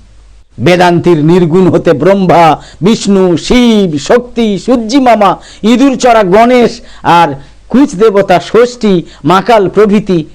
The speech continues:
নাইটা কি? বিবেকানন্দের হিন্দুরা মোটেই মোদি সাবরেন নন। বিবেকানন্দ অতীত ভারতে মুসলিমদের অবদানও ভুলে যাননি। ইসলামের ঐতিহ্য নিয়ে নানা ইতিবাচক কথা বলেছেন,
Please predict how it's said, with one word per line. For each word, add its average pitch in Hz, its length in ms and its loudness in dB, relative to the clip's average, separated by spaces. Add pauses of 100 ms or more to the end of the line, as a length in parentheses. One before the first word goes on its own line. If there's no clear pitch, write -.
(180)
নাইটা 196 540 0
কি? - 260 -14 (880)
বিবেকানন্দের 226 720 2
হিন্দুরা 233 460 2
মোটেই 240 420 0 (280)
মোদি 269 420 2
সাবরেন 202 520 0
নন। 165 640 0 (640)
বিবেকানন্দ 185 640 0
অতীত 196 460 0
ভারতে 202 400 0
মুসলিমদের 214 600 0
অবদানও 247 440 2
ভুলে 254 300 0
যাননি। 226 340 -2 (480)
ইসলামের 262 640 0 (160)
ঐতিহ্য 269 540 0
নিয়ে 277 260 2
নানা 311 360 0
ইতিবাচক 277 640 0
কথা 240 220 0
বলেছেন, 233 460 -2